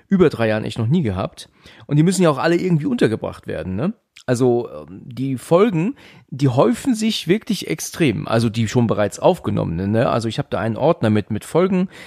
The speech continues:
Das ist schon echt erstaunlich. Ich veröffentliche schon fast zu wenig Folgen in der Woche, um die dann alle mal unterzukriegen. Aber das ist, ähm, naja, meckern auf hohem Niveau, ne, kann man sagen.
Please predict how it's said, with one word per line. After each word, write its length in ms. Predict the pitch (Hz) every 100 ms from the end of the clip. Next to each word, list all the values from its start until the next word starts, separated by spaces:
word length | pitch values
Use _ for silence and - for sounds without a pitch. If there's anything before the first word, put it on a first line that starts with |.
| -
Das 180 | - 110
ist 80 | 160
schon 240 | - 156
echt 200 | 147 143
erstaunlich. 600 | - 135 139 143 110 117 117
Ich 100 | -
veröffentliche 580 | 117 160 - 156 139
schon 180 | 123 135
fast 400 | 123 175 - -
zu 240 | - 165 147
wenig 480 | 202 190 104 -
Folgen 460 | - 110 113 117 147 - - -
in 200 | 143 131
der 180 | 120 101
Woche, 400 | 123 - 156 180 - - -
um 220 | - 170 156
die 100 | 151
dann 160 | 143
alle 240 | 120 147 139
mal 160 | 127
unterzukriegen. 840 | 165 214 165 - - 95 80 76
Aber 520 | - 104 107 101 - _ _ _
das 400 | - 110 - -
ist, 420 | 120 120 117 - -
ähm, 440 | 123 127 120 117 131 -
naja, 220 | 131 104
meckern 260 | 160 180
auf 160 | 151 139
hohem 200 | 185 165
Niveau, 360 | 147 160 190 85
ne, 120 | 120
kann 160 | 92
man 120 | 80 80
sagen. 260 | 76 101